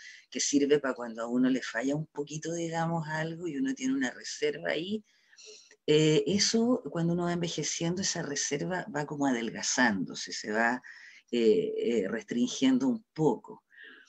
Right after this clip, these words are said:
Cambios a nivel de funcionamientos en la sexualidad también, por ejemplo, para hablar de otro ámbito, ¿no? Eh, la vivencia en términos de vida sexual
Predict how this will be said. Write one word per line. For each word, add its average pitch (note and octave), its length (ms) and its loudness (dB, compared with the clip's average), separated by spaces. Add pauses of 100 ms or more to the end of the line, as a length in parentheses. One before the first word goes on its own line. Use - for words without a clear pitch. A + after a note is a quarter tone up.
(540)
Cambios G3+ 300 10
a F3+ 60 2
nivel E3+ 340 4
de E3 80 0
funcionamientos C#3+ 1160 2
en C3 140 0
la B2 80 0
sexualidad A#2 920 2
también, A2 440 -6
por G#2+ 160 -8
ejemplo, G#2+ 600 -4
para A#2+ 100 -4
hablar G#2+ 260 -6
de B2 120 -4
otro A#2 260 -6
ámbito, G#2 880 -8
¿no? D#3+ 320 -8 (800)
Eh, A#2+ 680 4
la B2+ 220 0
vivencia D#3 1300 0
en B2 200 2
términos C3+ 560 0
de A#2+ 120 -2
vida C#3 300 2
sexual C#3+ 800 -2